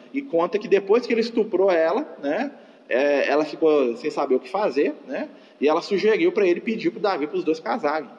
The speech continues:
né, pra, porque ela tava desonrada, aquela coisa toda, e ele normalmente podia casar meio irmão, assim, se o rei deixasse. Não era comum, não, tá? Diferente do Egito, não era comum, mas se o rei deixasse, podia acontecer.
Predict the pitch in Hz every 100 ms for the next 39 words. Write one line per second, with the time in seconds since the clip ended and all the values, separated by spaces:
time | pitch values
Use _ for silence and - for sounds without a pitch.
0 | - 123 151 151 139 - 131 135 135 143
1 | 190 117 160 135 127 139 147 151 151 147
2 | 170 175 220 - - - 175 175 175 170
3 | 214 185 190 214 185 160 165 170 196 143
4 | 143 160 - 135 143 160 127 147 175 -
5 | 120 113 117 151 175 170 175 139 143 131
6 | 151 214 175 - - - 131 139 120 135
7 | 123 131 120 131 240 - - - - 135
8 | 202 180 185 190 175 151 214 - - -
9 | 156 165 - 233 170 160 196 220 214 202
10 | - 226 214 196 220 262 302 147